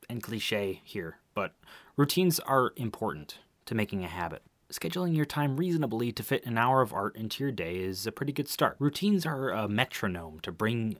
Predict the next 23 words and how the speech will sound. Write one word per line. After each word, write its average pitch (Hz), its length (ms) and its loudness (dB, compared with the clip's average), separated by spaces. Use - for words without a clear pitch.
a - 80 -6
semblance 107 560 0
of 90 160 -6
order 101 340 -4
into 82 240 -10
your 87 120 -6
chaotic 90 560 -4
day. 90 260 -4
If 113 120 -2
you 185 120 4
set 185 180 2
a 165 60 2
goal 117 300 2
to - 160 -8
routinely 160 680 2
do 123 160 2
a 127 40 2
task - 380 -6
for 95 180 -6
thirty 101 380 -4
days 104 240 0
or 123 80 0
more 90 360 -2